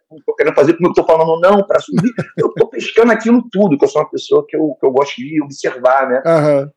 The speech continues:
Speaker 1: E eu, pô, cara, eu falei, "Eu vou falar não também, né? Vou ficar falando não, eu,
Speaker 2: <laughs>
Speaker 1: vou ficar falando não, que vai que dá certo." E deu certo, graças a Deus. É,
Speaker 2: Caramba.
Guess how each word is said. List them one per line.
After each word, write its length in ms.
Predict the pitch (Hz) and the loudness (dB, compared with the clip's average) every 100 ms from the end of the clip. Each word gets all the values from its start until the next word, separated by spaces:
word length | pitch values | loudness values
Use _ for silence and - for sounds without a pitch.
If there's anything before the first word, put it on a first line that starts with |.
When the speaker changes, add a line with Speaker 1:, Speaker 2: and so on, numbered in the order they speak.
| - | -18
Speaker 1:
E 120 | 151 | -16
eu, 140 | 185 - | -16 -14
pô, 180 | - - | -6 -2
cara, 200 | 175 135 | 2 2
eu 80 | 127 | 2
falei, 160 | 135 104 | 2 2
"Eu 60 | |
vou 80 | 320 | 0
falar 240 | - 311 | 0 4
não 200 | 226 185 | 4 4
também, 380 | 196 120 110 160 | 2 0 0 -4
né? 160 | 131 90 | -4 -6
Vou 80 | - - | -12 -8
ficar 140 | 175 240 | -2 0
falando 280 | 160 160 135 | 0 0 0
não, 360 | 104 110 175 | 0 0 -2
eu, 140 | 190 220 | -2 -2
Speaker 2:
<laughs> 960 | 196 - 185 - 156 143 - 156 - | -4 -4 -8 -8 -8 -6 -4 -6 -2
Speaker 1:
vou 100 | 220 220 | -4 -2
ficar 180 | 233 | -4
falando 440 | - 214 180 196 139 | 2 4 4 4 4
não, 160 | 175 | 4
que 140 | 208 139 | 2 2
vai 180 | 180 - | 2 4
que 80 | |
dá 160 | - 165 | 4 2
certo." 460 | - 143 117 - - _ _ - | 2 2 2 -2 -14 _ _ -6
E 80 | 165 | 2
deu 160 | 196 | 4
certo, 640 | 196 - 151 160 165 - 120 | 2 2 4 6 4 -2 2
graças 420 | 117 123 - 117 | 2 2 -4 -2
a 80 | 110 | -2
Deus. 300 | 101 110 127 | -2 -4 -4
É, 60 | |
Speaker 2:
Caramba. 960 | 139 139 98 95 131 135 143 135 120 110 | -2 0 2 2 0 -4 -6 -6 -8 -10